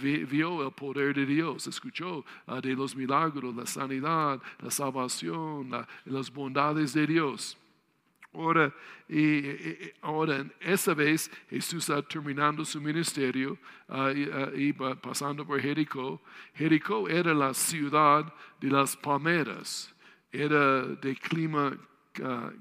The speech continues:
cálido, y bajando, ah, la montaña, como parecido a, tal vez a Girardot o Melgar,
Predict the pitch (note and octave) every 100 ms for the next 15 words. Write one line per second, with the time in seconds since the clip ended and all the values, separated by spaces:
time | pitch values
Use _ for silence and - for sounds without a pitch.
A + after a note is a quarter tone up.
0 | - - D#3+ C#3+ C3 B2+ C#3+ D3 - -
1 | - C3 B2+ C3 B2+ B2+ D#3+ F#3 F3 E3+
2 | D3+ - - C3+ C3+ B2+ C3 C3 B2+ A#2
3 | C#3+ A2+ A2+ C#3 - - F3+ D3 C3 -
4 | - - G3 D#3+ - A3 F#3+ F3 C#3 C3
5 | B2 - - D3 C#3 D3 C#3 A#2+ - D3
6 | C#3+ B2+ C3+ C#3 C3+ C#3 A#2+ B2 A#2+ A#2+
7 | B2+ C3+ C3+ C#3